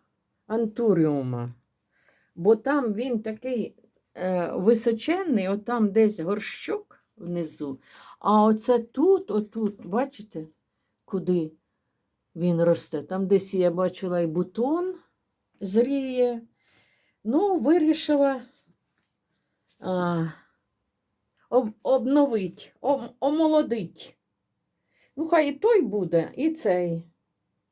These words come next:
Ось. Ну, тут все по-старому.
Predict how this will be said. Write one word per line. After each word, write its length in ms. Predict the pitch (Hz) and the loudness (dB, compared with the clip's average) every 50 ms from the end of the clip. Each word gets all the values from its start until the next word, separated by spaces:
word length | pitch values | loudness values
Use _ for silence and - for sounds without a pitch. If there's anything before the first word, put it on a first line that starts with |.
| _ _ _ _ _ _ _ _ _ _ _ _ _ _ _ _ _ _ _ _ _ _ _ _ _ _ _ _ _ _ _ _ _ | _ _ _ _ _ _ _ _ _ _ _ _ _ _ _ _ _ _ _ _ _ _ _ _ _ _ _ _ _ _ _ _ _
Ось. 640 | - 180 175 175 165 160 160 - - - - - - _ _ _ _ _ _ _ _ _ _ _ _ _ _ _ _ _ _ _ _ _ _ _ _ _ _ _ _ _ _ _ _ _ _ _ _ _ _ _ _ - | -6 -4 -2 -2 -2 -2 -4 -6 -8 -8 -10 -12 -16 _ _ _ _ _ _ _ _ _ _ _ _ _ _ _ _ _ _ _ _ _ _ _ _ _ _ _ _ _ _ _ _ _ _ _ _ _ _ _ _ -8
Ну, 340 | 262 269 302 302 302 285 - | -4 0 2 2 2 2 0
тут 400 | - - 285 277 - - - - - - - - - - - - _ _ _ _ _ _ _ _ _ _ _ _ _ _ _ _ _ _ _ - - - _ _ _ _ _ _ _ _ _ _ _ _ _ _ _ _ _ _ _ _ _ _ _ - - _ _ _ _ _ _ _ _ _ _ _ _ _ _ _ _ _ _ _ _ _ _ _ _ _ _ | -2 -6 -6 -6 -8 -12 -16 -12 -6 -4 -4 -4 -4 -6 -10 -12 _ _ _ _ _ _ _ _ _ _ _ _ _ _ _ _ _ _ _ -20 -20 -20 _ _ _ _ _ _ _ _ _ _ _ _ _ _ _ _ _ _ _ _ _ _ _ -20 -20 _ _ _ _ _ _ _ _ _ _ _ _ _ _ _ _ _ _ _ _ _ _ _ _ _ _
все 500 | _ - - - 214 202 190 185 170 165 - _ _ _ | _ -16 -10 -6 -4 -4 -2 -2 -4 -6 -8 _ _ _
по-старому. 1080 | - 180 175 - - - 247 277 294 285 285 285 277 262 262 262 262 262 262 254 240 | -10 -10 -10 -10 -10 -6 -2 -2 -2 0 -2 -4 -4 -4 -4 -2 -2 -2 -4 -4 -6